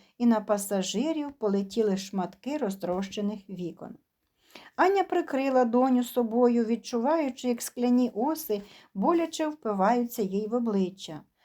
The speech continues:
Нараз салон затягло димом, пилом,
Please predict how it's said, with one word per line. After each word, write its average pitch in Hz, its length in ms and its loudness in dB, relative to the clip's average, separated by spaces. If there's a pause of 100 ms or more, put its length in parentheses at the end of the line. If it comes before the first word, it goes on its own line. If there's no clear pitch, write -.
(140)
Нараз 196 400 2
салон 202 360 2
затягло 180 560 -2
димом, 240 640 -2 (100)
пилом, 262 460 -2